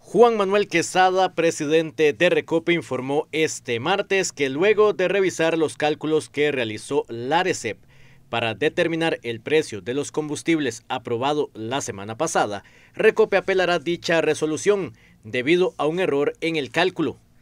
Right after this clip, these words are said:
La empresa advertirá una vez más a la Intendencia de Energía sobre la necesidad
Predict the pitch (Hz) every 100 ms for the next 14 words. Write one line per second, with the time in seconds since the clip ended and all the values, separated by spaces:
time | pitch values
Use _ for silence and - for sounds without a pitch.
0 | - - - - 127 123 175 165 160 -
1 | 139 123 190 185 208 143 - 208 165 123
2 | 175 139 - - _ - - 123 127 -
3 | 208 214 180 156 180 170 - 117 98 180
4 | 185 135 113 165 160 - 131 120 110 107
5 | 143 214 208 151 196 156 117